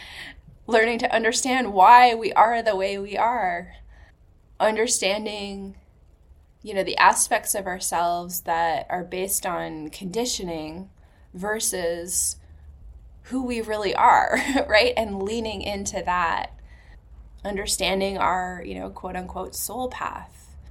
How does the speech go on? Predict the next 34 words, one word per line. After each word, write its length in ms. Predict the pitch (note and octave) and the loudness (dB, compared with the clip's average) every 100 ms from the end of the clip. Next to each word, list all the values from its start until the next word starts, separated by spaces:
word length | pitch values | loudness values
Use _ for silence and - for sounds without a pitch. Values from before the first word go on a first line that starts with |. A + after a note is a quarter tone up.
| - - - - | -20 -20 -20 -12
which 220 | - B3 | -6 -4
isn't, 440 | - B3 C4+ D4 - | 2 2 4 0 0
like, 280 | A3+ A3 - | -2 -4 -4
a 60 | G3 | 0
specific, 960 | - - A3+ A3 - G#3+ G#3+ G#3+ G3 | 2 2 2 4 6 4 0 -8 -6
like, 400 | F#3 F#3 F3+ D#3+ | -6 -6 -6 -8
these 300 | F#3 G3 G3 | -6 -4 -2
are 120 | F#3+ | -2
the 180 | F3+ F3+ | -2 -2
exact 580 | E3+ E3+ E3+ E3 F3 - | -2 0 0 0 -4 -12
things 600 | - A#3 B3 F3+ D#3 - | -8 0 0 0 -2 -6
you're 140 | E3 | -8
meant 240 | D#3+ D#3 - | -6 -6 -6
to 120 | E3 | -8
do. 600 | D#3 C#4+ C4 D3+ D#3 A3+ - - - - - - - | -6 -4 -4 -6 -8 -12 -16 -20 -20 -20 -20 -20 -6
It's, 640 | G3+ G3+ - - - - - - - - - - - - | -2 0 0 2 2 0 -2 -18 -20 -20 -20 -20 -12 -4
it's 260 | A3 - | -2 -2
more 300 | G#3 G#3 A3 | -2 -2 0
like 420 | G#3+ F#3+ F#3 F3+ - | 0 -2 -2 -8 -16
these 480 | F#3 F#3+ G#3+ A#3+ A#3 | -14 -8 -4 -2 -2
are 220 | G3+ G3 | -2 -2
the 100 | F#3+ | -4
qualities 1080 | F3+ - - G3 B3 A#3+ F#3+ F3+ F3 F3+ - | -6 -10 -2 2 4 4 4 0 -2 -2 -2
that 220 | F3+ - | -2 -2
on 180 | F3+ F3+ | -2 0
a 60 | |
soul 460 | F#3 - G3 A3 A#3 | 0 -2 0 0 0
level 460 | F3+ E3+ E3+ F3+ F#3+ | 0 0 -4 -10 -8
you're 160 | F#3+ | -6
desiring 960 | F3 E3+ E3 D#3 G3 G#3+ F3+ E3 D#3+ E3 | -8 -6 -2 2 2 0 -2 -6 -8 -8
to 160 | F3+ | -8
develop 640 | F3+ F3 E3+ A3+ G3 D#3+ - | -8 -6 -4 0 2 0 -2
and 140 | F3 | -6
embody. 800 | E3+ E3 E3 F3+ A3+ F3+ - - | -6 -6 -6 -4 -4 -6 -8 -12